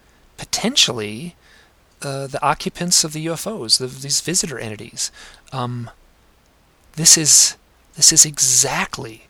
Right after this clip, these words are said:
the kind of synchronistic experience, uh, that,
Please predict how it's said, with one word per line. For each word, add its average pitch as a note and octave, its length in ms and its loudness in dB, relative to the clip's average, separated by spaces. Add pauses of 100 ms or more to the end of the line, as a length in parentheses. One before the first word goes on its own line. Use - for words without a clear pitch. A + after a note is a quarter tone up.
(300)
the B2+ 80 -8
kind A#2+ 460 -4
of A#2 440 -10
synchronistic - 1040 2 (380)
experience, A#2+ 1000 0 (440)
uh, - 300 -12
that, B2+ 260 -2